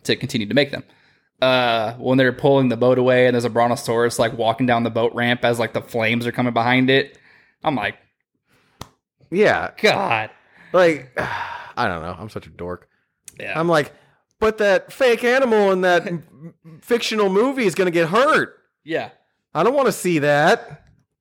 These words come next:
Speaker 2: Yeah, none of it's real.
Speaker 1: Yeah, it's not. It's, uh, robotics and C G I.
Speaker 2: No fake animals were actually hurt in the making of this film.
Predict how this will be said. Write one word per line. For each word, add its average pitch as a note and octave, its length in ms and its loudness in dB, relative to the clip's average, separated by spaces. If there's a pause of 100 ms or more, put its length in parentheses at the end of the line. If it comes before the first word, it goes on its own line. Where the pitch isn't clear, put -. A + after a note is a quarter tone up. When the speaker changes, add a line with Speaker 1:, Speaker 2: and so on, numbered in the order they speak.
(680)
Speaker 2:
Yeah, F#2 160 0
none C3+ 140 2
of F#3+ 80 2
it's C3+ 120 -2
real. B2+ 400 -2 (340)
Speaker 1:
Yeah, - 380 -16
it's - 160 -18
not. F#2+ 260 -8
It's, A#2+ 260 -2
uh, A#2 180 0
robotics A#2 500 -2
and A2 80 -14
C - 120 -16
G G2 180 -18
I. - 120 -18 (240)
Speaker 2:
No C3 240 2
fake D#3+ 280 2
animals G2 500 2
were F#2 300 0
actually C3+ 460 0
hurt B2 320 -2
in F2 100 -8
the F#2+ 60 -8
making A#2 280 -6
of A2 80 -6
this A2 140 -4
film. G2+ 320 -12